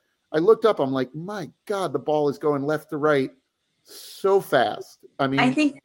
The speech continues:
Speaker 2: I, I'm gonna interject. That was the payoff that we saw actually at that game in New York. If you watch, by the way, they're all up on our YouTube, so go check them out.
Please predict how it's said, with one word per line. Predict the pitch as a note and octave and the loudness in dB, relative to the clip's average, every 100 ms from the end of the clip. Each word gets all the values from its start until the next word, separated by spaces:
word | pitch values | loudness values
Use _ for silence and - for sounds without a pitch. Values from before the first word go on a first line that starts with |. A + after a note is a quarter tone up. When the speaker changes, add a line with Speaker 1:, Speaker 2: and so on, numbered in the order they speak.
| - - - | -20 -20 -4
Speaker 2:
I, | - A3 | -2 0
I'm | A#3+ | 0
gonna | B3+ G#3 | 0 -2
interject. | A#3+ A#3+ A3 G#3+ | -4 0 0 2
That | B3 C4 | 0 2
was | C#4+ | -2
the | C4+ | -4
payoff | C4 A#3 G#3+ G#3 G#3+ | -4 0 2 2 0
that | G3+ | -4
we | G#3+ | -4
saw | - G3 F#3+ - | -4 -2 0 -2
actually | G3 G3 G#3+ G3+ | -4 -6 -10 -10
at | G3+ | -8
that | G3 G3 | -10 -10
game | G3 | -14
in | G3 | -16
New | G#3 | -18
York. | G#3+ G#3+ G#3+ G#3+ | -6 -4 -4 -8
If | - | -10
you | A#3+ | -10
watch, | G#3+ A3 G#3+ G#3+ - - - | -2 0 2 0 -6 -12 -6
by | G#3 | -4
the | |
way, | G3+ G3+ | 0 0
they're | G3 | 2
all | F3 G3 | 2 0
up | F#3+ | -2
on | A3+ | -4
our | C4 | -2
YouTube, | B3+ A3+ - G#3 G#3 B3+ C4 _ _ | -2 -4 -10 -8 -8 -8 -10 _ _
so | G#3 | -12
go | G3 | -10
check | F3+ D4 | -8 -8
them | F4 | -4
out. | D#4 C4 C#4 | 0 0 0